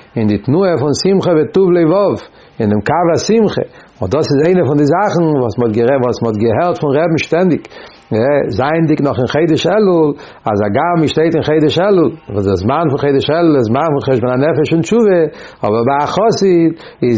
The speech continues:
גלייך פון דעם ערשטן טאג פון חידש אלול, שטייט ער שוין בשמחה גדולה, בשמחה רבה, ווייל ער ווייסט, אז ער גייט יעצט אויף דעם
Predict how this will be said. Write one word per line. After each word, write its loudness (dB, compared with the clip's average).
גלייך 0
פון 0
דעם 0
ערשטן 0
טאג 0
פון -2
חידש 2
אלול, 4
שטייט 0
ער 2
שוין 0
בשמחה 0
גדולה, 2
בשמחה 0
רבה, 0
ווייל 2
ער 2
ווייסט, 4
אז 2
ער 2
גייט 2
יעצט -2
אויף 0
דעם 2